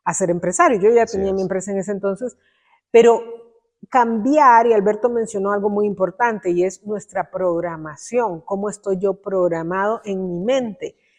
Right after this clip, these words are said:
Speaker 1: Y algunas veces no nos damos cuenta que estoy luchando contra mi programación interna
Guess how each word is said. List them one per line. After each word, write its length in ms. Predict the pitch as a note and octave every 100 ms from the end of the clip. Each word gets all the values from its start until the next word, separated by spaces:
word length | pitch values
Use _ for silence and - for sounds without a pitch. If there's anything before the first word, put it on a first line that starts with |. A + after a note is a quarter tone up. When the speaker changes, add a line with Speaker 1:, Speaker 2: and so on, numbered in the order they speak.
| _ -
Speaker 1:
Y 120 | G#3+
algunas 320 | G#3+ A3+ C4
veces 240 | B3+ B3+ B3+
no 160 | A#3
nos 160 | A#3+ A#3
damos 280 | A3+ A#3 A3+
cuenta 400 | A#3 A3+ A#3 A#3+
que 100 | G#3
estoy 300 | - - G#3
luchando 720 | A3+ G#3+ - B3 D4+ B3+ E3+
contra 320 | F3+ E3+ F3+
mi 140 | F3+ E3+
programación 760 | F3 F3+ E3+ E3+ D3+ F#3 F#3
interna 720 | G3+ F#3+ G3+ F3+ E3+ F#3+ A3